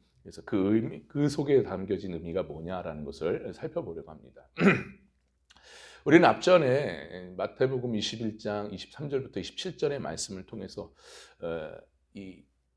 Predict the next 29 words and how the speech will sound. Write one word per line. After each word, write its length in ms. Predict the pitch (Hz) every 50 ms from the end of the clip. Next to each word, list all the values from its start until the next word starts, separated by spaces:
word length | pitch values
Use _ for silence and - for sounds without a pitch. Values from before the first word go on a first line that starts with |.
| _ _ -
유대 240 | 120 127 165 156
종교 340 | 156 - 120 127 131 165 165
지도자들이 920 | 165 - 113 120 135 127 131 117 - - 101 87 101 110 104 90 76 71 76
예수님을 560 | 82 95 101 - - 123 120 110 110 107 104 98
올무에 440 | 80 92 101 101 101 98 98 -
빠뜨리려고 680 | - 127 135 - - 117 104 95 87 80 76 - 71 85 -
예수님의 540 | - - - - 107 101 101 98 - - -
권위에 520 | - 92 101 110 120 131 147 156 147 131
대한 240 | 110 107 101 98 92
문제를 380 | 90 90 85 95 92 87 85
가지고 300 | 82 82 80 87 82 85
나왔었잖아요. 1000 | 80 65 69 76 78 80 - - - - 85 76 71 65 76 95 143 139 127 - _ _ _ _ _ _ _ 82 78 _ _ _ _ _ - - - - - - - - - - - 190
예수님의 500 | 214 175 160 170 - - 208 202 196 -
권위가 340 | - 123 135 170 180 190
어디서 300 | 151 95 110 - - -
나온 280 | 294 269 196 143 120 95
거냐, 260 | 92 90 87 85 95
하늘에서 560 | 104 101 104 - 220 226 196 180 147 147 143
나온 280 | 127 104 90 92 95 95
거냐, 280 | 90 87 85 85 131 160
뭐 160 | 143 104 85
어디서 200 | 92 107 110 127
나온 200 | 131 123 120 113
거냐 180 | 113 110 104
물어보신 640 | 90 78 87 123 170 165 123 104 - - - 92 82
거죠. 320 | 71 - - 65 65 - _ -
물어본 400 | 110 - 139 170 156 120 98 87
거죠, 240 | 82 80 78 76 76
이 260 | 80 78 76 -